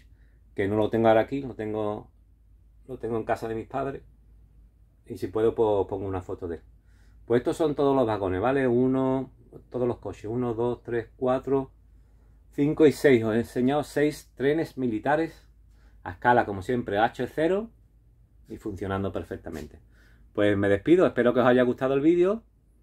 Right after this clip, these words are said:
y nos vemos en la próxima. Hoy tocaba trenes, pues ahí tenéis trenes. Tengo aquí mucho más material que hay que verlo, que os lo tengo que explicar. No irse, volver, seguir con el canal y si no estáis suscritos,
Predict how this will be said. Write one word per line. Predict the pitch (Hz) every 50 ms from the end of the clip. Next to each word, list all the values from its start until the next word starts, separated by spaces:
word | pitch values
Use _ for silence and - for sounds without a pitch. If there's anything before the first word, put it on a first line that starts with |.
| _ _ _ _ _
y | - 131 127
nos | 123 110 107
vemos | 117 107 113 113
en | 113 113
la | 117 123
próxima. | - 196 196 - 185 160 135 101 87 - - -
Hoy | 120 131
tocaba | 131 147 135 151 147 147 139
trenes, | 139 151 139 117 95 -
pues | - 98
ahí | 104 113
tenéis | - 123 123 113 -
trenes. | - 107 107 98 90 80 - _ _ _ - - _ _ _ _
Tengo | - 120 131 139 135
aquí | 131 - 151 151 160 165
mucho | 160 135 131 139 135 - 143
más | 143 143 131
material | 127 139 139 - 131 123 127 147 175 180 -
que | - 131
hay | 143 147
que | - 147
verlo, | 139 151 156 151 135 131 127 117 101 -
que | - 113
os |
lo | 104 113 -
tengo | - 113 101 127
que | 143
explicar. | 139 - - 135 120 - 135 139 139 120 95 - - _ _ _ _ _ _ _ _ _
No | 110 110 120 131 139
irse, | 147 143 123 - 123 120 107 92 87 87 - _ _ _ _ _ _ _ _ _ _ _ _
volver, | - 110 110 107 101 117 127 139 147 - 120
seguir | - 123 117 117 135 139
con | - - 135 135
el | 135 127
canal | - 127 123 135 147 156 165 156
y | 143 135 113
si | - 120 113
no | 117
estáis | 123 - - 143 135
suscritos, | - 139 - - 151 151 147 - 165 165 160